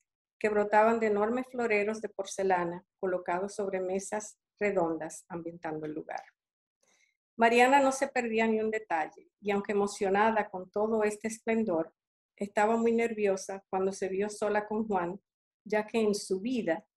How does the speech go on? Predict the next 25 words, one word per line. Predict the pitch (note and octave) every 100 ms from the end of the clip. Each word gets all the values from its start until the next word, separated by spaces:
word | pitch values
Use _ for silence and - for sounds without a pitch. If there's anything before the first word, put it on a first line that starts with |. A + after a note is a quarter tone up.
| _ _ -
no | G#3
había | G#3 A3 A3
pasado | A3 - G#3 G3+
por | G3 F#3+
una | F#3+
experiencia | G3 - G3 F3+ F3 F#3
como | - F3 D3+
esta. | - - _ - _ _ _ _ _ _ _ _
Aparte | G#3 A3 B3 C4+ D4+
de | C#4 A#3+
esto, | A#3+ A#3+
Mariana | A3+ G#3 G#3 A3
entendía | B3+ - A#3 G#3+ G#3 G#3+
que | G#3+
este | G#3 -
sería | A#3 A3 G#3+
el | G#3
comienzo | - G#3 G3 A3 A3+
de | F#3+
muchas | F#3 G3 A3
experiencias | A3 - G#3+ G3 F#3+ - G3+
que | F#3+
nunca | F3+ F3+
había | F3+ E3+ E3+
tenido. | F3 D3 - -